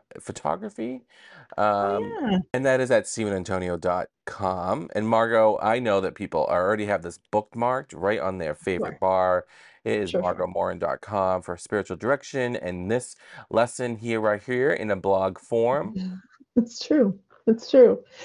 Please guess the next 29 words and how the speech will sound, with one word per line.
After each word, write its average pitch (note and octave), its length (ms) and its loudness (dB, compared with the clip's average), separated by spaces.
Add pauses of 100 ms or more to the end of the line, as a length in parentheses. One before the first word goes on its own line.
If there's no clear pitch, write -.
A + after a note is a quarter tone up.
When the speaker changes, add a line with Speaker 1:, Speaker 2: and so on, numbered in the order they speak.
(160)
Speaker 2:
Uh, C4 140 6 (220)
s-, G#3+ 280 2
do C#4+ 120 6
you D4 140 8
wanna, D4 460 6
um, A3+ 560 8 (520)
do A#3 140 4
you A#3+ 80 10
wanna A#3+ 200 8
promote A3+ 360 8
your F3+ 220 8
parish G#3 760 6
in C4+ 120 8
case A#3 260 6
anyone G3 460 6
wants F3+ 400 4
to F#3+ 200 6 (140)
Speaker 1:
Oh, G3+ 220 4
Speaker 2:
come A3+ 80 -2
Speaker 1:
yeah. A3 180 4
Speaker 2:
check G#3 160 2
Speaker 1:
You E3 80 0
know, F3 140 2
if D3+ 60 -2
Speaker 2:
that - 180 0
Speaker 1:
you, F#3 80 0
Speaker 2:
out G3 180 2
in F#3+ 200 2
person? D4 540 4